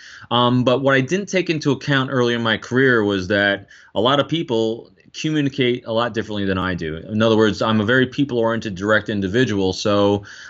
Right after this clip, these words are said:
I'm all about socialization, anecdotes, stories, and exchange of, of just fun times and, and, uh, and information. And so I, I generally was approaching every individual that I had to talk to on the course of my job the same way,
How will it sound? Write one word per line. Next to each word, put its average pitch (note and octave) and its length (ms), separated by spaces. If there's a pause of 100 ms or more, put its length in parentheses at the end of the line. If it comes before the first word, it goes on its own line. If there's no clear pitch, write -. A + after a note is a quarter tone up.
I'm B2 140
all B2 120
about A#2+ 220
socialization, A#2 1040
anecdotes, A#2 720
stories, A2 720
and A2+ 100
exchange A2+ 600
of, A2+ 240
of A2+ 380
just - 440
fun C3 260
times A#2+ 440
and, A#2 180
and, A2 380
uh, G#2+ 320 (480)
and A#2 360
information. B2+ 640 (440)
And B2+ 160
so B2 480
I, C3 360
I B2+ 120
generally D#3 460
was C#3 160
approaching C3+ 560
every A#2 260
individual A2 720
that G#2 180
I G2+ 40
had G#2 180
to G2+ 40
talk A2 320
to G#2+ 380 (120)
on G#2+ 300
the G2 80
course A2+ 300
of G#2+ 40
my G2 120
job A#2 340
the A2 60
same C#3+ 240
way, C#3 260